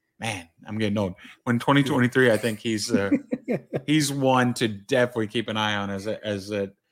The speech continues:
Speaker 1: difference maker with the Aggies.
Speaker 2: I'm totally with you. And it, it's, it's, you know, when we kinda head down there next spring for, for spring practice, he's, he's one guy that's gonna be fascinating to watch. And, um, the other one I would,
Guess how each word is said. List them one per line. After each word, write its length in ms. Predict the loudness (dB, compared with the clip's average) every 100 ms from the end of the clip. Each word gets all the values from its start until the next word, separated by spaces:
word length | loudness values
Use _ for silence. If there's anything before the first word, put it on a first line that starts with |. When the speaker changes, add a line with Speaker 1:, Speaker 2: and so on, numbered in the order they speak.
| _ _
Speaker 1:
difference 420 | 0 0 0 -6 -8
maker 280 | -10 -8
with 120 | -10 -8
the 100 | -6
Aggies. 380 | -6 -8 -14 -20 _ _ _ _ 2
Speaker 2:
I'm 200 | 2 6
totally 260 | 6 8
with 240 | 6 6 6
you. 140 | 6
And 100 | 6
it, 280 | 6 4 2
it's, 220 | 0 -2
it's, 400 | 0 2 0 0
you 120 | 4
know, 300 | 6 4 2 0
when 180 | 2 4
we 140 | 4
kinda 280 | 4 4 6
head 180 | 4 4
down 240 | 4 6
there 200 | 6 4
next 280 | 4 0 0
spring 440 | -4 0 2 2
for, 200 | 0 -2
for 180 | -2 -4
spring 280 | -4 -2 -2
practice, 460 | 0 0 0 -4 -2
he's, 260 | 0 0 -6 -20 _ _ _
he's 200 | 2 6
one 200 | 6 6
guy 200 | 6 8
that's 180 | 6 6
gonna 160 | 4
be 120 | 4 4
fascinating 520 | 4 2 4 2 4
to 60 |
watch. 500 | 4 4 4 2 0
And, 320 | 0 0 0 -4 -6
um, 560 | -4 -2 -2 -6 -6
the 140 | 0 4
other 160 | 6
one 240 | 6 6 4
I 100 | 6
would, 340 | 4 2 -8